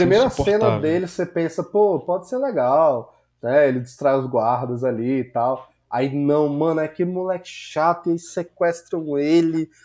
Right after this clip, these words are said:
Speaker 1: e ele é forçado demais, meu Deus do céu, sem carisma nenhum. E ele fica forçando a parada lá de Exterminador do Futuro, ele, "Não, você tem que ter a frase de efeito, é, é, diga a eles que o Homem de Preto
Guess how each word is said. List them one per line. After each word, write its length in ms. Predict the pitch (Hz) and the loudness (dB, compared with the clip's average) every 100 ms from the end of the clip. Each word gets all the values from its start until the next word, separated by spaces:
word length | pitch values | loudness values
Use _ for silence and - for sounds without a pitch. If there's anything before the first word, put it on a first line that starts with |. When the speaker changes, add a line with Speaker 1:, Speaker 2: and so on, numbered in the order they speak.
| _ _ - | _ _ -6
Speaker 1:
e 140 | 175 | -2
ele 200 | 180 - _ _ 175 | -2 -4 _ _ -4
é 100 | 160 - | -4 -6
forçado 1040 | - 196 - - - - 208 247 349 330 311 | 0 0 0 -10 -12 -8 -4 -4 -6 -8 -8
demais, 560 | - 285 262 233 247 233 | -8 -8 -6 -4 -4 -6
meu 240 | 240 208 - - | -6 -8 -10 -4
Deus 260 | 220 233 | -2 -2
do 80 | 202 | -6
céu, 240 | - 202 | -2 0
sem 180 | 190 196 | 0 -4
carisma 640 | - 185 180 175 185 190 175 | 0 2 2 0 -2 -4 -2
nenhum. 500 | 190 202 185 208 208 _ _ _ _ | -2 -2 -2 -4 -6 _ _ _ _
E 140 | 160 165 | 2 4
ele 160 | 165 | 4
fica 180 | - 180 | 2 -2
forçando 440 | - 180 165 185 | 2 2 2 0
a 40 | 170 | 2
parada 460 | 170 160 160 160 | 4 4 4 6
lá 280 | 151 143 156 | 8 8 6
de 100 | 151 | 2
Exterminador 560 | 151 170 151 151 147 147 | -4 -2 0 2 2 2
do 80 | 147 | -2
Futuro, 600 | - 147 139 143 165 156 | -6 -6 -2 2 4 6
ele, 160 | 143 139 | 4 4
"Não, 300 | 143 151 143 | 2 0 0
você 200 | 135 139 | -4 -6
tem 120 | 156 | -8
que 80 | 143 | -6
ter 420 | - 143 160 170 - _ _ _ _ | 0 2 2 -2 -8 _ _ _ _
a 100 | 151 | -2
frase 320 | 143 165 156 135 | 2 4 4 2
de 100 | 156 | -2
efeito, 760 | 165 - 147 139 127 127 120 120 | -2 -2 2 4 2 -2 -4 -2
é, 320 | 123 120 117 _ _ _ | -2 -2 -6 _ _ _
é, 580 | 123 120 120 117 110 107 | -2 0 2 0 -2 -4
diga 280 | 120 151 170 | -2 2 4
a 60 | 143 | 6
eles 300 | 147 151 - | 6 2 -2
que 100 | 151 | 0
o 40 | |
Homem 220 | 143 143 | 2 2
de 100 | 135 | 0
Preto 920 | 131 135 143 143 139 131 123 120 123 | 0 2 2 2 -2 -2 -4 -6 -14